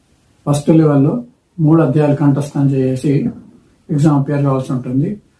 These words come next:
సెకండ్ లెవెల్ తర్వాత ఆరు అధ్యాయాలు, థర్డ్ లెవెల్ తర్వాత పన్నెండు అధ్యాయాలు, తర్వాత ఫోర్త్ లెవెల్ తర్వాత అంటే పద్దెనిమిది అధ్యాయాలు ఎప్పటికీ అయిపోతాయి. పద్దెనిమిది అధ్యాయాలు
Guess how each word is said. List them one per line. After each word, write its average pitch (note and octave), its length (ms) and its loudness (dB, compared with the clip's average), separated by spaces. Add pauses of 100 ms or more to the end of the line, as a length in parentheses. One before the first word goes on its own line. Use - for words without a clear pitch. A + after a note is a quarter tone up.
(340)
సెకండ్ D#3 300 4
లెవెల్ D3 260 0
తర్వాత C#3 280 -2 (800)
ఆరు D3 220 0
అధ్యాయాలు, C#3 520 0 (880)
థర్డ్ D3+ 200 2
లెవెల్ D#3+ 240 2
తర్వాత C#3 320 -2 (360)
పన్నెండు D3 300 4
అధ్యాయాలు, C#3 440 -2 (460)
తర్వాత D3 320 0 (2000)
ఫోర్త్ D#3 220 2
లెవెల్ D#3 260 2
తర్వాత C#3 320 0
అంటే D#3 360 -8
పద్దెనిమిది D3 420 2
అధ్యాయాలు C#3+ 360 0
ఎప్పటికీ C#3 340 -6
అయిపోతాయి. D3+ 500 -2 (380)
పద్దెనిమిది D3+ 400 2 (300)
అధ్యాయాలు C#3+ 720 0